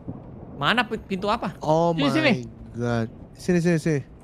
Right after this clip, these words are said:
Speaker 2: Hmm.
Speaker 1: Disuruh milih lagi kah?
Speaker 2: Nggak tahu nih. Eh.
Speaker 3: Reset kamera.
Speaker 2: Pencet. Wih.
Speaker 1: Apa tuh?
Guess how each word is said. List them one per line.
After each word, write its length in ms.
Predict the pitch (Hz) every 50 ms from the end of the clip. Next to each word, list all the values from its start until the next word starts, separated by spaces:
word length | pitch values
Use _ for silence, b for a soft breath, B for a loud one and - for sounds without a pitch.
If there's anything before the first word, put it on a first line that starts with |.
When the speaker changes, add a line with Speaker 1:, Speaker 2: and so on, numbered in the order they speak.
| - - - - - - - - - - - - - - - - - - - - - - - - - - - - - - - - - - - - - - - - - - - -
Speaker 2:
Hmm. 320 | 110 127 135 127 98 90 107 - - - -
Speaker 1:
Disuruh 320 | 135 131 - 170 165 170
milih 240 | 175 175 175 180 185
lagi 160 | 196 196 190
kah? 240 | 190 - 233 247 285 - - - - - - - - - - -
Speaker 2:
Nggak 160 | - 98 95
tahu 280 | 98 - 127 135 127 117 113 104
nih. 120 | 107 107 92 - - - - - - - - - - - - - - - - - - - - - - - - - - - - - - - - - - - - - - - - - -
Eh. 300 | 107 101 101 - 101 92 92 -
Speaker 3:
Reset 360 | - 196 208 202 - 254 247 -
kamera. 560 | - 233 240 233 233 240 247 262 269 254 220 - - - - - - - - - - - -
Speaker 2:
Pencet. 320 | 180 185 - - 190 - - - - - - - - -
Wih. 120 | 143 - - - - - - - - - - - - - - - - - - - - - - - - - -
Speaker 1:
Apa 240 | - 131 175 - 208
tuh? 160 | 185 - 123